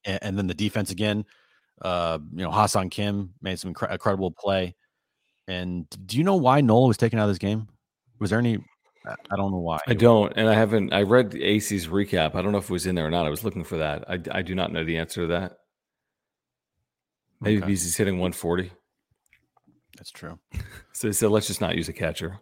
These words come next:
Speaker 2: We don't even need one. Just throw the
Speaker 1: Mm-hmm.
Speaker 2: ball to the backstop."
Speaker 1: But hey, scored some runs and everything's fine now. <laughs>
Speaker 2: Okay. <laughs>
Speaker 1: I'm, I'm just
Speaker 2: Uh,
Speaker 1: kidding.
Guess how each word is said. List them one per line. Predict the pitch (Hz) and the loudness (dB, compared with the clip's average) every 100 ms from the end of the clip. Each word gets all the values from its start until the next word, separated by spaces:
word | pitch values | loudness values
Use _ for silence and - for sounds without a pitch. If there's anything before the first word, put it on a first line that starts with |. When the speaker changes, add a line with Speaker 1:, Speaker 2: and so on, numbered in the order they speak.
| _ - | _ -6
Speaker 2:
We | |
don't | 92 85 | -2 -2
even | 78 | -4
need | 76 76 | -4 -4
one. | 78 80 | -4 -6
Just | 95 - | -6 -2
throw | 104 | -2
the | 90 | -2
Speaker 1:
Mm-hmm. | 80 | -2
Speaker 2:
ball | 80 95 - | -2 -4 -12
to | - | -8
the | 80 | -2
backstop." | 76 76 - 80 76 - _ _ _ _ _ _ _ - | 0 0 -2 -4 -4 -8 _ _ _ _ _ _ _ -2
Speaker 1:
But | 120 | 0
hey, | 147 101 _ _ _ _ | 0 -2 _ _ _ _
scored | - 104 104 | -4 -2 0
some | 101 | 0
runs | 92 104 120 92 | 2 2 2 -2
and | 82 76 _ _ _ _ _ _ _ _ _ _ _ _ _ _ _ _ _ 90 | -6 -8 _ _ _ _ _ _ _ _ _ _ _ _ _ _ _ _ _ 0
everything's | 107 135 | 4 4
fine | 82 71 | 2 -4
now. | 65 - - | -8 -12 -4
<laughs> | - - - - _ _ - - - - - | -4 -4 -10 -20 _ _ -20 -20 -20 -12 -6
Speaker 2:
Okay. | 104 90 87 - 113 | -2 0 0 -2 -6
<laughs> | - | 6
Speaker 1:
I'm, | 160 - - | 6 6 -2
I'm | 92 101 | -8 -6
just | 90 | 2
Speaker 2:
Uh, | 110 107 101 | 8 8 8
Speaker 1:
kidding. | 117 | 2